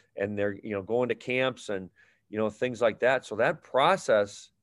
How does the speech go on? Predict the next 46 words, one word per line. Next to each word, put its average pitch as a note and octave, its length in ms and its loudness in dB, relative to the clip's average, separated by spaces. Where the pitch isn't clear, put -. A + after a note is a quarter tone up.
has G#2 200 -2
started B2 520 2
at F#2+ 140 2
a F2 60 0
lot G#2 460 0
earlier B2 360 2
age D3+ 260 0
than G2+ 160 -6
when F2+ 140 -10
you C3 200 -6
and A2 80 -2
I C3+ 160 0
played. F2 380 -4
When G#2 140 -8
you D3+ 120 -2
and C3 80 2
I E3 140 4
played, A2+ 260 2
I A2 100 2
remember B2 500 0
deciding B2+ 440 2
to A#2+ 60 -6
go A#2 160 2
to A2 80 4
Oshkosh B2 640 2
when, A#2+ 180 -6
in, A2+ 540 -8
um, F#2+ 460 -4
in B2+ 140 -2
the G#2+ 500 0
spring F3 380 0
of D#3 120 0
my C3+ 120 0
senior F#3+ 400 -4
year. F#3 360 -4
I D#3 100 4
didn't G#3+ 160 0
even C3+ 180 -4
know D3+ 120 2
where D#3+ 220 4
I C#3+ 40 4
was C3+ 120 -4
gonna D3+ 200 -4
go C#3+ 120 -2
to A#2+ 80 0
college, - 560 -6